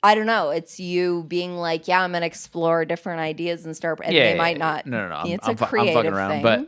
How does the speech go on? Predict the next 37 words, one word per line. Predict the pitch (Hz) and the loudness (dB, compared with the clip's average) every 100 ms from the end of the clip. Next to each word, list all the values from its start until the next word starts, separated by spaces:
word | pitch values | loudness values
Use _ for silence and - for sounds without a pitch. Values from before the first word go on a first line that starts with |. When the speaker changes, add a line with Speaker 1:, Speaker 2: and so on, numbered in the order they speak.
| - - - - - | -10 -20 -20 -20 0
Speaker 2:
But, | |
um, | 123 120 117 113 | 4 4 4 4
Speaker 1:
But | 220 | 4
really, | 214 247 269 214 208 - | 4 4 4 2 -2 0
I, | 196 196 190 190 | 4 6 6 4
um, | 190 190 190 185 185 180 180 - _ _ _ _ _ _ _ | 2 2 0 -4 -8 -12 -14 -16 _ _ _ _ _ _ _
I | 190 196 | -2 -2
mean, | 196 196 | -2 -2
I, | 185 180 170 - | -2 -2 -4 -2
I | 170 | -2
guess | 175 185 185 | 0 -2 -2
I | 180 175 | -4 -4
try, | - 160 - | -6 -8 -8
made | 185 165 | -8 -8
it, | 160 | -8
tried | - 156 160 | -8 -6 -4
to | 165 160 | -6 -8
say | - 165 | -8 -8
it | 151 | -8
in | 165 | -10
a | 160 | -10
jokey | 147 151 175 | -8 -8 -8
way, | 165 165 | -8 -8
and | 165 | -10
it | - | -12
came | 180 160 | -12 -12
across | - 160 165 | -6 -6 -6
weird. | 170 151 | -10 -8
But | 151 135 | -6 -6
I | 131 | -6
am | - 190 | -8 -10
genuinely | 170 185 180 160 151 139 143 | -4 -2 -2 -4 -6 -8 -8
impressed | 143 - 147 139 - | -10 -8 -6 -2 -2
Speaker 2:
Yeah. | - | -2
Speaker 1:
with | 147 151 | -4 -6
your | 165 143 143 147 87 196 _ _ _ _ _ _ _ | -8 -8 -8 -8 -10 -14 _ _ _ _ _ _ _
push. | 196 170 - - | -6 -6 -8 -20